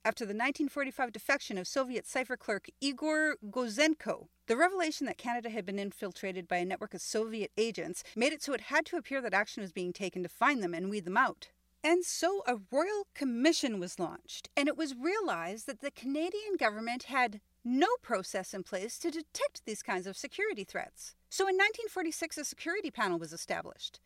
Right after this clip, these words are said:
The panel was a small, secret committee made up of higher-up civil servants and members of the R C M P. The job of this committee was to identify civil servants whose loyalties might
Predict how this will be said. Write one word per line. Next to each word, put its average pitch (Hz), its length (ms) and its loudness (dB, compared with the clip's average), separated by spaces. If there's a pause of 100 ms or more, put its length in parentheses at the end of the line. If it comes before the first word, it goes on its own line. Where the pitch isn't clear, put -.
The - 60 -4
panel 427 300 2
was 294 120 -6
a 240 60 -4
small, 311 420 2 (100)
secret - 420 -4
committee 196 460 -4 (100)
made 254 160 4
up 285 100 4
of 254 120 -6
higher-up 349 480 4
civil 277 300 -4
servants 226 420 -2
and 202 140 -4
members 269 280 0
of 240 100 -8
the 220 120 -4
R 220 120 2
C 233 200 -8
M 196 140 -4
P. - 260 -6 (200)
The 285 100 4
job 294 500 4
of 339 120 4
this 196 200 -4
committee 180 380 -4
was 240 200 0
to - 140 -4
identify 330 520 0
civil 339 280 -4
servants 254 420 -2
whose 208 220 -6
loyalties 339 760 -2
might 262 340 0